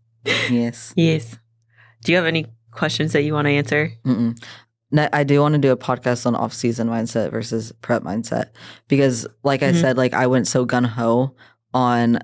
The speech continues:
Speaker 1: hitting your stuff and, like, blocking out the food if you're, or just whatever right now.
Speaker 2: Yeah.
Speaker 1: But in an off-season, I, I have, I intuitive eat
Speaker 2: Mm-hmm.
Speaker 1: after the reverse phase. Like, I, I go at least, like, two months, well, this time,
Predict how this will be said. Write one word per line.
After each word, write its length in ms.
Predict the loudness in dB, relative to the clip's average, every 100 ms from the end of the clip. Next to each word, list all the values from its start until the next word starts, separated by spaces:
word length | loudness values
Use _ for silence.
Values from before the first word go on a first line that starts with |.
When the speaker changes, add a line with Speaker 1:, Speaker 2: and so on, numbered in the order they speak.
| _
Speaker 1:
hitting 340 | 0 2 4 2
your 120 | 2
stuff 420 | 0 0 0 0
and, 80 | 0
like, 160 | 2 0
blocking 340 | 0 0 0
out 160 | 0 -2
the 80 | -4
food 400 | 0 2 2 0
if 280 | -2 -8 -12
you're, 320 | -4 -2 -4 -2
or 80 | 0
just 240 | 2 2
whatever 420 | 2 2 4 2 0
right 200 | 0 2
now. 320 | 2 2 0 -4 -18 -4
Speaker 2:
Yeah. 340 | 0 0 -2 -8 _ _ _ _ _ _
Speaker 1:
But 220 | -2 0 2
in 80 |
an 80 | 4
off-season, 480 | 2 2 2 4 4
I, 160 | 2 0 -6 -2
I 80 | 0
have, 220 | 0 0
I 60 | 0
intuitive 440 | 0 0 0 0 -2
eat 300 | -2 0 -4 _ -2
Speaker 2:
Mm-hmm. 280 | 2 2 0 -8 _ _ _
Speaker 1:
after 340 | -2 0 2 2
the 80 | 2
reverse 400 | 2 2 0 0
phase. 320 | 0 0 0
Like, 100 | 0
I, 140 | 0 0 -2 -2 -10 -8
I 40 |
go 180 | 0 2
at 60 | 4
least, 280 | 2 0 -2
like, 300 | -2 -4 -20 _ -12
two 240 | -2 0
months, 520 | 2 0 -2 -4 -8 -10
well, 160 | -6 -4
this 220 | -2 -4
time, 380 | -4 -4 -4